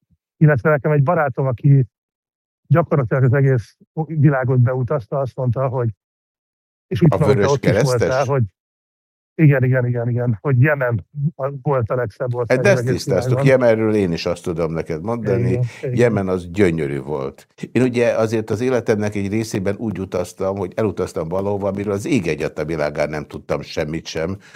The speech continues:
Speaker 2: úgyhogy amikor én Szanába megérkeztem, és ott kurva hideg volt, akkor egyáltalán nem értettem, hogy hogy létezik, hogy én itt vagyok Afrikában, baromi hideg volt. Fagypont alatt volt a hőmérséklet, én meg rövid nadrágban érkeztem,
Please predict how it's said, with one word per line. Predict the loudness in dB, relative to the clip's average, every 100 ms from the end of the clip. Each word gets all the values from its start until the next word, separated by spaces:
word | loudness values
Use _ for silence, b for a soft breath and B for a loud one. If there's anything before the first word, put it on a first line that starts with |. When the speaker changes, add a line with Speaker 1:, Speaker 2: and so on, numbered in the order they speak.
| B
Speaker 2:
úgyhogy | -14 -6 -4
amikor | -4 -4 -4
én | -2
Szanába | -2 -2 0 0 0 -2
megérkeztem, | -6 -4 -4 -4 -6 -6 -8
és | -8
ott | -12 -14 -4
kurva | 2 4 4 2
hideg | 0 0 -2 -2 -4
volt, | -4 -4 -6 -12 B
akkor | B -4 -2
egyáltalán | 0 0 0 0
nem | 0 -2
értettem, | -4 -4 -6 -8 -6 -6
hogy | -6 -2
hogy | -2 0
létezik, | 0 0 0 -2 -4
hogy | -2
én | -4
itt | -2
vagyok | -4 -4
Afrikában, | -4 -6 -8 -10 -6 -6 -6 -10 -20 _
baromi | 0 2 2 0 -4
hideg | -8 -10 -10 -12
volt. | -14 -16 -18 B B
Fagypont | -2 0 0 -4 -6 -4
alatt | 0 -2
volt | -2 -4 -4
a |
hőmérséklet, | -4 -4 -2 -4 -4 -6 -4 -6
én | -6
meg | -6
rövid | -2 0 0 -2
nadrágban | -4 -4 -4 -4 -4
érkeztem, | -6 -6 -4 -6 -6 -4 -2 -2 -6